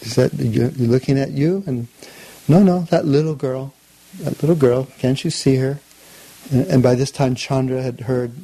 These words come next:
the sounds, and she came in the room. "Tutu," you know, s-, and say, how we call grandparent in Hawaii, "Tutu, what are you doing?"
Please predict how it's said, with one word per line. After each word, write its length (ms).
the 80
sounds, 360
and 120
she 100
came 300
in 80
the 100
room. 320
"Tutu," 460
you 80
know, 200
s-, 200
and 400
say, 380
how 100
we 120
call 420
grandparent 640
in 160
Hawaii, 420
"Tutu, 380
what 160
are 60
you 80
doing?" 440